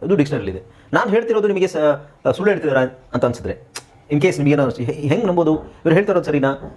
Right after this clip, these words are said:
ನೀವು ಈ ಸಿಂಬಲ್ನ ಡಿಕ್ಷನರಿಲಿ ಹಾಕಿ ನೋಡಿ, ಅಥವಾ ಆಂಗ್ರಿ ಅನ್ನೋದು ನೋಡಿ, ಅದರಲ್ಲಿ ಇದೇ ಸಿಂಬಲ್ ಇರುತ್ತೆ. But ಇದು ಸಿಂಬಲ್ ಹೆಂಗ್ ಕಲಿಯೋದು? ಅದಕ್ಕೆ ಪಾಠ ಇದೆ, ಅದನ್ನ ಕಲಿಬೇಕು.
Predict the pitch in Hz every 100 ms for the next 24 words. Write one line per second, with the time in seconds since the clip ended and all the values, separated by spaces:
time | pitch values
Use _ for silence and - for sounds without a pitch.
0 | - 131 160 208 185 190 175 143 156 156
1 | 120 120 113 98 113 143 - - 98 -
2 | 113 120 - - 131 - 208 180 160 139
3 | 139 170 135 139 127 123 143 127 113 101
4 | 110 135 - _ - 262 240 262 269 220
5 | 185 160 160 160 - - - 107 101 95
6 | - 113 - - -